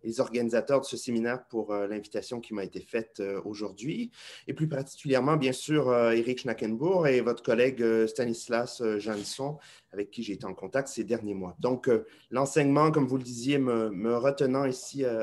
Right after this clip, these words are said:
à Montréal, je suis content de pouvoir, euh, malgré tout, me joindre à vous, euh, grâce à Zoom, grâce à la magie de Zoom, pour, euh, contribuer à nos réflexions et pour, euh, clore avec, euh, avec le prochain conférencier cette, euh,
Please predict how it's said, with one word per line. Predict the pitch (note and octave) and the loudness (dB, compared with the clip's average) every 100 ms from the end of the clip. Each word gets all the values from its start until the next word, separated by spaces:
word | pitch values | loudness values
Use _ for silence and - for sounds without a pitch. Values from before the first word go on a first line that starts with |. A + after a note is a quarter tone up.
| A2+ | -2
à | A2+ | -4
Montréal, | A2+ G#2 G#2+ C3 D#3+ | -4 -2 0 2 0
je | D#3 | -4
suis | A2+ | -12
content | - G#2+ A#2+ A2+ | -8 -8 -6 -6
de | G2+ | -4
pouvoir, | F#2+ G2+ G#2 A2 G#2+ | -6 -8 -4 -4 -4
euh, | F#2+ F2 | -8 -8
malgré | G2+ G2+ A2 | -10 -8 -10
tout, | - E3 E3 - - - - - | -2 -2 -2 -10 -18 -18 -20 -10
me | G#2 | -6
joindre | A2+ B2 A2+ | 0 0 0
à | G#2+ | -2
vous, | G2+ A2+ C3+ C3+ - - _ | -4 -6 -6 -8 -16 -20 _
euh, | G#2 G2+ F#2+ | -2 0 0
grâce | B2 F3+ | 2 6
à | F3+ | 6
Zoom, | A#2+ C#3+ D#3+ | 6 2 2
grâce | A#2+ B2+ B2+ | -2 -2 0
à | |
la | A2+ | 0
magie | A2+ A#2 A#2+ D3 D#3+ | 0 0 -2 -4 -2
de | A#2 | -2
Zoom, | G#2 G2+ A#2 D#3 D#3+ D#3 _ | -2 -2 2 2 0 -4 _
pour, | A#2 A2 | -2 2
euh, | G#2+ | 0
contribuer | - B2+ - A2+ C#3 F#3 | 0 -2 -2 0 4 4
à | D3 B2+ B2+ | 6 4 2
nos | C3 | 2
réflexions | A#2+ B2 A#2+ A#2 - G3 A3+ - | 0 -2 -4 -6 -6 -6 -6 0
et | C3+ | -2
pour, | - C3+ C3+ B2 | 0 -2 0 2
euh, | A2+ | 0
clore | - D3 D3+ F3+ D#3 | 0 2 2 2 -2
avec, | A#2 A2+ A2+ - | -2 -2 -4 -6
euh, | A#2 A2 A2+ _ _ - - _ | -4 -4 -6 _ _ -20 -20 _
avec | A2 A2 A2+ | -4 -4 0
le | A2+ A2 | 0 0
prochain | A2 - A#2 | -2 -4 -6
conférencier | A2 A2 G2+ - C3 | -6 -6 -8 -8 -10
cette, | A#2 - G2+ | -8 -10 -6
euh, | F#2+ | -6